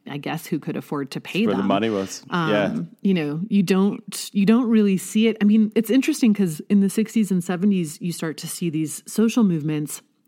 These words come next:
Speaker 1: and they're starting to use some of these, these tactics. And, uh, it almost kinda catches industry on, on their back foot 'cause they're so used to being the ones who know how to manipulate the masses and know how to, like,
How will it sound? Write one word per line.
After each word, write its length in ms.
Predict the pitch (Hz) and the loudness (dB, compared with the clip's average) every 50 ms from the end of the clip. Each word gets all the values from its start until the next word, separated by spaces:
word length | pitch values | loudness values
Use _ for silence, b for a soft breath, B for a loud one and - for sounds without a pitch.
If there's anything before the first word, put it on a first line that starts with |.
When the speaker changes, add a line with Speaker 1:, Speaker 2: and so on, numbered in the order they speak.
| _ | _
Speaker 1:
and 220 | 175 175 170 165 160 | -2 -2 0 0 2
they're 240 | 175 185 220 269 | 2 2 2 2
starting 400 | 302 - - 202 170 151 147 143 147 | 0 0 -2 -2 0 0 -2 -4 -6
to 120 | - 151 139 | -6 -8 -6
use 240 | 139 139 135 131 | -6 -6 -6 -6
some 160 | - 147 139 135 | -8 -8 -6 -6
of 80 | 131 | -6
these, 320 | 131 135 135 131 - - B B B B B B B B B B - | -6 -8 -8 -10 -12 -16 B B B B B B B B B B -6
these 220 | 165 151 139 - | -4 -4 -4 -6
tactics. 640 | - - 147 123 123 - - - - - - - - | -6 -6 -6 -6 -6 -8 -10 -10 -10 -10 -12 -12 -8
And, 320 | - 170 160 160 160 B B B B B B B B - | -6 -4 -4 -4 -4 B B B B B B B B -10
uh, 160 | - 160 156 - | -8 -6 -4 -2
it 120 | 175 196 - | -2 0 2
almost 360 | 226 214 233 269 269 220 - | 4 4 6 6 4 2 2
kinda 240 | - 214 180 180 170 | 0 0 0 0 0
catches 440 | - - 175 175 170 - 160 147 | -2 -2 -2 -2 0 -2 -4 -4
industry 600 | 139 147 165 175 190 202 - - - 151 147 143 | -4 -2 0 0 0 0 -2 -4 -4 -4 -2 -2
on, 160 | 143 143 147 - - | -2 -4 -6 -6 -6
on 140 | 156 151 147 | -4 -4 -4
their 120 | 143 147 | -4 -4
back 320 | 147 143 143 139 - - - | -6 -6 -8 -8 -10 -12 -12
foot 300 | - - 277 247 208 - | -8 -4 -4 -4 -4 -6
'cause 180 | - 170 170 - | -6 -6 -6 -4
they're 120 | 165 160 | -4 -4
so 280 | 139 - - 190 170 175 | -4 -4 -2 0 0 2
used 400 | 180 170 151 156 151 151 - - | 0 0 0 -2 -4 -4 -6 -6
to 80 | - 147 | -6 -6
being 260 | 139 147 147 143 139 | -4 -4 -2 -2 -2
the 80 | 139 135 | -4 -4
ones 380 | 135 139 139 135 135 135 - | -4 -6 -6 -6 -8 -8 -10
who 440 | - - 147 135 131 135 131 127 117 - - - | -10 -8 -6 -6 -6 -6 -8 -10 -12 -14 -8 -6
know 320 | 175 160 156 147 143 147 | -4 -4 -2 -2 -4 -4
how 140 | 143 - 139 | -6 -6 -8
to 100 | 131 135 | -8 -6
manipulate 640 | 139 139 139 143 147 139 - - 147 139 139 143 139 | -6 -6 -6 -6 -6 -6 -6 -6 -6 -6 -6 -8 -8
the 60 | - | -8
masses 560 | 139 143 147 160 185 165 - 151 139 139 135 131 | -6 -4 -2 -2 -2 -2 -4 -6 -6 -6 -6 -8
and 140 | 143 143 143 | -8 -6 -6
know 180 | 143 151 160 | -4 -4 -4
how 200 | 151 139 143 135 139 | -4 -4 -6 -8 -8
to, 80 | 143 | -8
like, 300 | 139 139 131 131 - - | -6 -6 -6 -8 -10 -12